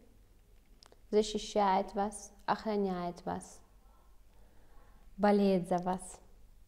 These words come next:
Из этого места, в котором я надеюсь, что вы чувствуете комфорт, спокойствие, наслаждение, безопасность, близость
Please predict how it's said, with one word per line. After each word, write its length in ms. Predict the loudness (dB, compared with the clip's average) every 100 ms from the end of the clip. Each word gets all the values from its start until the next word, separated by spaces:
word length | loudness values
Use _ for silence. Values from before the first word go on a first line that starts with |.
| -20 -20 -20 -20 -20 -20 -20 -20 -20 -20 -20 -20 -20 -20 -20 -20 -20 -2
Из 140 | 0 4
этого 340 | 2 2 2
места, 540 | 4 4 2 -2 -6 -6 -6
в 40 |
котором 300 | -2 2 2
я 100 | 4
надеюсь, 340 | 2 2 2
что 140 | 2 -4
вы 120 | -4
чувствуете 480 | -2 -2 -2 -4 -4
комфорт, 680 | -4 -6 -4 0 2 0 -4 -14 -20
спокойствие, 960 | -12 -6 -4 2 2 2 -4 -6 -4 -6 -12 -20 -8
наслаждение, 880 | -6 -2 -4 -2 -2 0 -2 -6 -10 -16 -20 -8
безопасность, 1120 | -4 0 0 2 0 0 -4 -10 -10 -18 -20 -20 -20 -20 -20 -20 -20 -20 -20 -20 -20 -20 -20 -6
близость 680 | 0 2 4 2 0 -2 -14